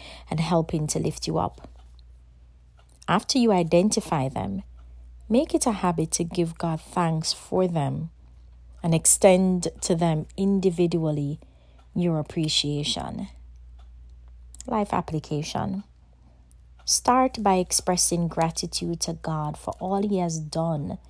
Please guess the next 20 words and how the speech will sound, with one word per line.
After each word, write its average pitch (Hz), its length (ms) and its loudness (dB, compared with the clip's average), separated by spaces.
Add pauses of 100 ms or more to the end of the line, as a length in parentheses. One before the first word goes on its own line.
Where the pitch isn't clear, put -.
(460)
and 175 140 2
the 180 40 4
good 247 360 -2
people 190 360 -2
He 170 100 -2
has 165 180 -2
brought 160 480 -2
to - 180 -2
you. 131 460 -6 (840)
Then 170 200 2
make 170 180 2
a 170 60 2
list 165 360 2
of 160 120 -2
all 185 240 2
those 170 460 2
who 165 100 -2
have 160 240 -2
been 160 160 -2
supporting 185 960 -2